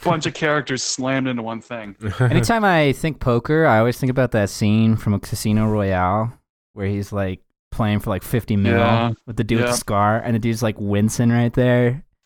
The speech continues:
Speaker 3: I,
Speaker 1: Yep.
Speaker 3: I love that. So I, it's so funny. I actually got interested in poker back in, like, twenty thirteen when my boss
Speaker 1: Ooh.
Speaker 3: was making, like, tens of
Speaker 2: Ooh.
Speaker 3: thousands doing it. And so I got really
Speaker 2: Wow.
Speaker 3: interested in Daniel and things like that. And him
Speaker 2: Big
Speaker 3: and
Speaker 2: money.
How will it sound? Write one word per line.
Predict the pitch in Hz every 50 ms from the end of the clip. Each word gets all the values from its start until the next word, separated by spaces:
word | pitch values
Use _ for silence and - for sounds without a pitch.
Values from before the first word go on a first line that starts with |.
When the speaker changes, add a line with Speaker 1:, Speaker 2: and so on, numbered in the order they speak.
| _ _ _ -
Speaker 3:
I, | 127
Speaker 1:
Yep. | 120 120 131 131 -
Speaker 3:
I |
love | 127 117 120 123 127 123 120
that. | 120 117 110 98 - - _ _ _ _ _ -
So | 160
I, | 147 131 131 139 - - -
it's | 139 135 -
so | - - 175 156
funny. | - - 156 160 156 143 135 117 - - - _ _ _ _ _
I | - 123 147
actually | 170 160 - 196
got | 180 170 135
interested | 131 135 - - - 143 135
in | 123 117
poker | - - 120 113 - - 120 113 110 110 107 107 104 104 104 101 101 101 - - -
back | 107 104 110 - -
in, | 147 143
like, | 127 104 -
twenty | - - 107 101 107 104
thirteen | 104 - 120 107 92 - - _ - 101 101 101 104 110 120 131 131 - _ _
when | - 107 104
my | 98 95 92
boss | 92 - 90 87 92 311 381 415 453 359 147 120
Speaker 1:
Ooh. | 104 95 - - _ _ _ _ _ _
Speaker 3:
was | 113 110 101 98
making, | 101 101 104 - 110 104
like, | 101 92 90 -
tens | - - 107 107 104
of | 95
Speaker 2:
Ooh. | 92
Speaker 3:
thousands | 101 87 85 87 101 120 127 -
doing | - 170 165 170 175
it. | 180 180 - - - _ _ _
And | 120 117
so | - - 113 110
I | 113
got | 120 131 120
really | 123 123
Speaker 2:
Wow. | 120
Speaker 3:
interested | 117 107 78 78 110
in | 98 95
Daniel | 95 107 98 101 101 101
and | 98 92
things | 92 98 101 101
like | 95 90 87 -
that. | - 90 92 90 92 - -
And | 92 107 104
him | 95 117 139 160 -
Speaker 2:
Big | - - 160
Speaker 3:
and | - - -
Speaker 2:
money. | - 104 110 90 76 76 78